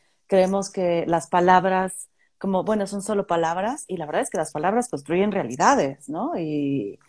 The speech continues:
y signifi-, y significamos a través de ellas, y vamos, em, como fomentando que se siga, eh, el mismo discurso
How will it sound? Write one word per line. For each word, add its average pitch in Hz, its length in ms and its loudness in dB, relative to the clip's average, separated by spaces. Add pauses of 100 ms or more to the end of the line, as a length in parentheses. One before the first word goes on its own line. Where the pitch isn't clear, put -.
(400)
y 175 160 8
signifi-, 160 680 6
y 147 100 4
significamos 180 800 6
a 170 60 0
través 147 320 -2
de 147 280 0
ellas, 151 440 -2
y 160 100 -4
vamos, 165 640 0 (380)
em, 156 880 2 (360)
como 175 220 -4
fomentando 180 880 0
que 170 120 -14
se 151 100 -12
siga, 175 680 0 (540)
eh, 139 340 -6
el 160 180 6
mismo 180 340 4
discurso 151 1000 -2